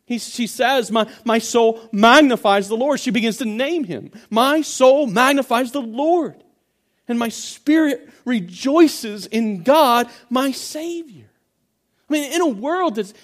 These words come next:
that, that's in pursuit of godless, godless achievements and, and in pursuit of godless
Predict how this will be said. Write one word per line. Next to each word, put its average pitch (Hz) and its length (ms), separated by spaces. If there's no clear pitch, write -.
that, 240 460
that's 254 180
in 254 120
pursuit 339 580
of 165 320
godless, 302 680
godless 320 560
achievements 285 960
and, 202 100
and 214 120
in 233 120
pursuit 302 540
of 165 440
godless 294 640